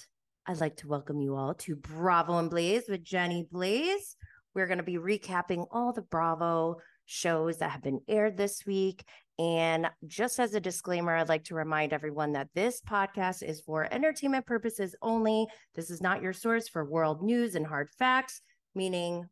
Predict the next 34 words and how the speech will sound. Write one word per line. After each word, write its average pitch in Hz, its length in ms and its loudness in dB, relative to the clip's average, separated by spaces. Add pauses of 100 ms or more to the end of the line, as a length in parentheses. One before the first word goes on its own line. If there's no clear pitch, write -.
(100)
we 185 120 -2
don't 196 200 0
have 165 160 0
a 156 80 2
team 156 480 0
of 147 80 -8
people 135 440 -6
fact 131 240 -4
checking. 120 520 -12
This 147 180 -8
is 143 180 -6
a 139 180 -2
one-woman 208 1000 2
show. 185 600 2 (440)
Literally, 277 840 0 (260)
if 190 140 -6
you 196 100 -6
just 240 460 -4 (100)
happen 262 300 0
to 233 80 -2
stumble 240 560 -2
across 214 300 0
this 208 180 -4
episode 180 560 0
and 160 120 2
are 151 120 0
wondering 170 520 0
where 143 120 -2
else 143 200 -4
you 143 60 -12
can 156 220 -4
listen 226 320 2
or 165 100 6
watch, 208 420 4